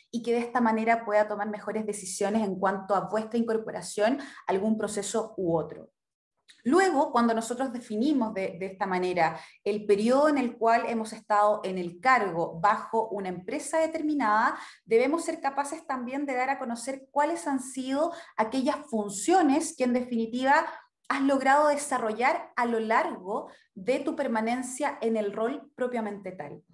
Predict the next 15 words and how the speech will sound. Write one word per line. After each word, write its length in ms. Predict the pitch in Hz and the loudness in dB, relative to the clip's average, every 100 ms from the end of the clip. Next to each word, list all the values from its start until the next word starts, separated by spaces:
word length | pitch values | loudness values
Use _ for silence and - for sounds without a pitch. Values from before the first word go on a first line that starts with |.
| - - _ | -20 -20 _
Por 120 | 302 | 4
lo 160 | 320 339 | 6 6
tanto, 500 | 320 220 - 180 170 | 6 4 0 -2 0
en 100 | 240 | 2
este 220 | 269 269 320 | 2 2 0
sentido, 640 | 330 294 285 320 247 247 | 2 2 2 2 6 4
se 200 | 240 240 | 4 0
torna 500 | 226 226 254 240 - - | 2 2 2 0 -2 -6
fundamental, 880 | 302 359 370 339 277 - 269 220 - - | 2 4 6 4 4 4 6 6 2 -2
nuevamente, 1040 | 233 302 320 320 262 214 - 175 - _ _ | 4 6 6 6 2 0 -8 -12 -12 _ _
utilizar 840 | 262 262 269 277 - 311 330 330 - | -2 2 4 2 4 6 6 2 -4
keywords 720 | 330 349 269 262 277 - - | 2 4 6 4 2 -4 -6
o 120 | 226 233 | -4 2
palabras 480 | 240 240 233 240 - - | 4 4 2 -2 -8 -2
claves 500 | 311 302 269 285 | 2 2 2 -4